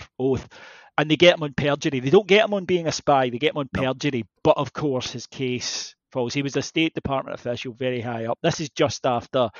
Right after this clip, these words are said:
Speaker 1: uh, China has, has gone to the communists, and the,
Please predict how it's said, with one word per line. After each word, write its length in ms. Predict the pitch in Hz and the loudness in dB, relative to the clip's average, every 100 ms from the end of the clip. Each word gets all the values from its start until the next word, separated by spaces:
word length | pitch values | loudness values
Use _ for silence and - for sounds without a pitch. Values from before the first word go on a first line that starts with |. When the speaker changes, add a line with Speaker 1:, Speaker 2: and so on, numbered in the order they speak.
| - - _ | -18 -20 _
Speaker 1:
uh, 500 | 127 117 113 113 113 107 - _ - | -4 -2 -2 -2 -2 -6 -14 _ -4
China 440 | 147 127 131 123 | -2 -2 -2 -4
has, 380 | 117 113 107 - | -4 -6 -8 -12
has 120 | 117 | -10
gone 160 | 113 120 | -6 -4
to 60 | - | -2
the 60 | |
communists, 560 | - 120 110 110 107 123 | -4 -6 -6 -10 -10 -10
and 120 | 110 | -8
the, 120 | 117 | -10